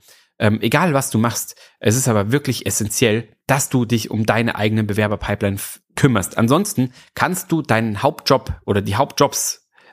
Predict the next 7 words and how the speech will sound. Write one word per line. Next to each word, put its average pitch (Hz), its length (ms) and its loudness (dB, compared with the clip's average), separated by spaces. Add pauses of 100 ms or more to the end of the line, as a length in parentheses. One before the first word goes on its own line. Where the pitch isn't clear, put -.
als 110 240 0
Führungskraft 117 600 0 (200)
in 107 80 0
meinen 117 200 2
Augen 101 260 -2
nicht 120 180 0
ausfüllen. 107 400 -4